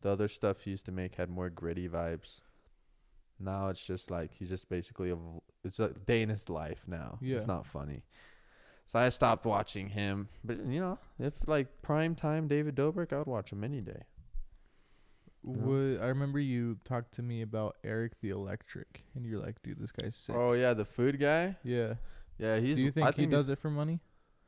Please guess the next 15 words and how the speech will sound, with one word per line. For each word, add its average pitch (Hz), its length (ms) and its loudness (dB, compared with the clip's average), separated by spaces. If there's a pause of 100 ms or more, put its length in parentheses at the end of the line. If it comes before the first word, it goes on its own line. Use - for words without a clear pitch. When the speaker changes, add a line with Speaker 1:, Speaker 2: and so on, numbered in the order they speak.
(360)
Speaker 1:
Well, 135 140 6
he 147 120 4
kinda 147 300 -2
has 120 380 4
to, 165 440 -2
but - 80 0
at 127 200 4
the - 80 0
same 135 340 -2
time, 135 400 -2
he's, 156 360 -2
like, 110 360 4 (520)
he's 185 180 0
suffering. 92 720 4 (320)
<laughs> - 80 8